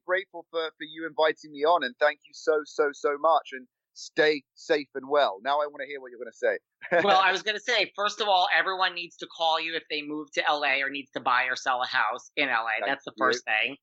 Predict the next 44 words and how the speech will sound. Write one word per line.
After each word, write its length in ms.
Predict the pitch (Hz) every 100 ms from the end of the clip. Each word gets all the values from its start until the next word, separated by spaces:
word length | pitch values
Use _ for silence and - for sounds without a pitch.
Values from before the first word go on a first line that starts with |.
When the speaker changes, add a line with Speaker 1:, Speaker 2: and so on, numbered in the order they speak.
| _ _ _
Speaker 1:
Thank 120 | -
Speaker 2:
Second 220 | 190 190 214
of 80 |
Speaker 1:
you. 60 | 190
Speaker 2:
all, 200 | 180 175 175
everyone 400 | 175 190 185 180
needs 240 | 170 156
to 100 | 185
watch 280 | 156 156 - -
the 80 |
new 100 | 156
season 380 | 143 - 151 139
of 80 | 139
Million 260 | 139 139 139
Dollar 260 | 135 135
Listing. 380 | 131 135 143 135 - -
But 140 | 208
listen, 260 | 220 214 190 180
I 60 | 180
really 340 | 180 220 226 240 208
appreciate 640 | - 208 202 190 165 160
this. 480 | 151 139 147 - - - _ 127
Speaker 1:
Likewise, 540 | 139 139 143 135 127 -
David. 240 | 131 127
You're 140 | 135 139
a 40 |
real 200 | 147 156 151
gentleman, 480 | 147 131 131 120 120
and 80 | 131
that 140 | 156
was 140 | 175 -
good 140 | 165 -
fun. 240 | 156 131
I 60 | 113
really 340 | 127 139 156
enjoyed 340 | 147 135 120 110
that. 340 | - 90 - 196
Speaker 2:
I 80 | 208 -
told 260 | 226 269
you 80 | 269
you 120 | 247 185
would 100 | 156
have 180 | 156 156
fun, 180 | 175 170